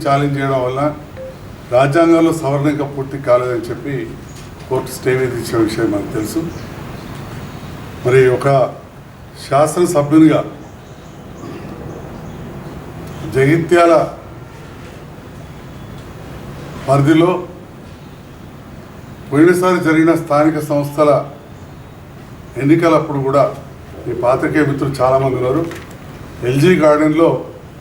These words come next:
అప్పుడు నేను చెప్పడం జరిగింది. అప్పుడు కూడా యాభై శాతం దాటొద్దనే నిబంధన ఉండింది.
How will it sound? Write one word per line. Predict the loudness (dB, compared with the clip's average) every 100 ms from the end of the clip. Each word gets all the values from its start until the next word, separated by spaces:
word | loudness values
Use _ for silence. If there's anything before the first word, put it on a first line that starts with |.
| -20 -20 -20 -18 -10
అప్పుడు | -6 0
నేను | 0 0
చెప్పడం | 2 2 2
జరిగింది. | 0 0 -4 -8 -16 -20 -20 -14 -10
అప్పుడు | -2 2
కూడా | 4 6 4
యాభై | 4 2 0
శాతం | -2 0 0
దాటొద్దనే | 0 0 -2 -2 0
నిబంధన | 0 2 4
ఉండింది. | 6 6